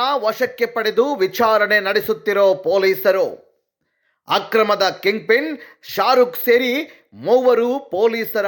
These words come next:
ವಶಕ್ಕೆ. ಮಿಡ್ ಡೇ ಮೀಲ್ ಸ್ಕೀಮ್ ಪ್ಯಾಕಿಂಗ್ ಸೀಲ್ ಬಳಸಿ ಕಾಳಸಂತೆಗೆ ಮಾರಾಟ ಮಾಡ್ತಿದ್ದ ಚಾಲಾಕಿ ಈತ.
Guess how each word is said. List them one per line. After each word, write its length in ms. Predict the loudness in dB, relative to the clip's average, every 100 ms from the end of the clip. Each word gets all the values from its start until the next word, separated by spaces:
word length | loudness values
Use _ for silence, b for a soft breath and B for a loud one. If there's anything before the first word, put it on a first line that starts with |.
| -2
ವಶಕ್ಕೆ. 720 | -4 -6 -2 -4 -2 -2 -2 -4 -12 _ _ _ _ _ _ _ _ _ _ _ _ _ -2
ಮಿಡ್ 300 | 0 0 2
ಡೇ 160 | 2
ಮೀಲ್ 320 | 2 -4 -6
ಸ್ಕೀಮ್ 440 | -8 -8 -6 -6 -8
ಪ್ಯಾಕಿಂಗ್ 580 | -6 -6 -6 -6 -6 -8
ಸೀಲ್ 400 | -8 -4 -2 0
ಬಳಸಿ 580 | 0 0 -2 -2 -4
ಕಾಳಸಂತೆಗೆ 840 | -2 0 2 2 -2 -2 -4 0 0
ಮಾರಾಟ 500 | 0 0 0 0 0
ಮಾಡ್ತಿದ್ದ 640 | 0 0 0 -2 0 0 0
ಚಾಲಾಕಿ 800 | -4 -8 -2 0 2 0 -4 -8 -8
ಈತ. 160 | -4